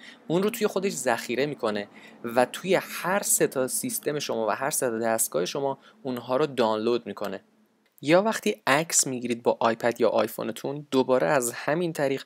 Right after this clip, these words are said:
اونها رو توی سه تا سیستم دیگه می‌فرسته. در مورد فایل‌های برنامه‌های مثل آیورکس هم باز از همین تکنیک استفاده می‌کنه. برای استفاده از آیکلاود شما نیاز به یه اپل آی دی دارید، همون قضیه پلاک و این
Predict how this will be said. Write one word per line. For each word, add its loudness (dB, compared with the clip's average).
اونها -2
رو 2
توی -4
سه 0
تا 0
سیستم -2
دیگه -2
می‌فرسته. -4
در 2
مورد -4
فایل‌های 2
برنامه‌های 0
مثل -2
آیورکس 0
هم -4
باز 2
از 0
همین -4
تکنیک -6
استفاده 0
می‌کنه. -8
برای 4
استفاده 0
از 0
آیکلاود 0
شما -4
نیاز -2
به 0
یه 0
اپل -2
آی -6
دی -4
دارید، 0
همون -4
قضیه 2
پلاک -2
و -2
این -6